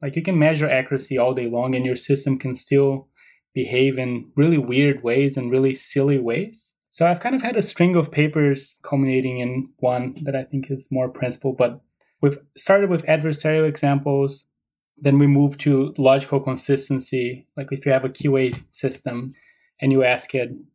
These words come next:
"Are there two people in the picture?" "Yes." And then you ask, "How many people are in the picture?" It should say two. So it should be consistent with itself.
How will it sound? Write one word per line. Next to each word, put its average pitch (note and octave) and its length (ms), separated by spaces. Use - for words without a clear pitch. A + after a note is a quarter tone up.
"Are D#3 140
there C#3 240
two D3 140
people D3 260
in C3+ 80
the C3 80
picture?" C3 580
"Yes." B2+ 520
And C3+ 120
then B2+ 60
you C3 140
ask, A#2+ 200
"How D3 120
many C#3 180
people D3 260
are C#3 60
in C3 60
the C3 60
picture?" C3 280
It B2+ 100
should C3+ 140
say C#3+ 180
two. C3 360
So - 100
it D3 80
should F3 120
be F3 100
consistent C#3+ 800
with C3+ 140
itself. B2 480